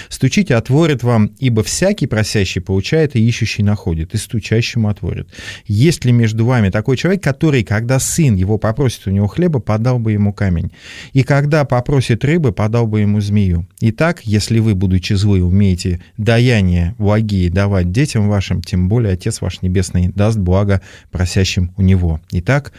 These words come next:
во всём, как хотите, чтобы с вами поступали люди, так поступайте вы с ними, ибо в этом закон и пророки". Здесь, мне кажется, очень простая, э, духовная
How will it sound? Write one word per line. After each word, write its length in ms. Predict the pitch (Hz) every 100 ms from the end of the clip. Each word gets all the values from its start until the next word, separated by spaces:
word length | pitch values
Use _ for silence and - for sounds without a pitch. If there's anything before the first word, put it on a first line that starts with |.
| -
во 120 | - 95
всём, 300 | - 127 123
как 200 | 95 90
хотите, 420 | 92 85 90 92
чтобы 280 | 85 92 90
с 80 | -
вами 220 | 90 85
поступали 520 | 95 - 104 113 110
люди, 280 | 143 190 143
так 200 | 123 -
поступайте 540 | 110 - 98 117 107
вы 140 | 95 113
с 120 | -
ними, 360 | 95 95 92 - -
ибо 180 | 101 92
в 80 | 90
этом 300 | 107 131 127
закон 460 | 101 95 90 104 92
и 40 |
пророки". 520 | 92 95 85 82 -
Здесь, 240 | 95 123 -
мне 120 | 98
кажется, 400 | 90 85 - 95
очень 220 | - 90
простая, 600 | - 92 - - 170 127 - - - - _ -
э, 140 | 98 92
духовная 760 | 95 - 123 117 101 92 87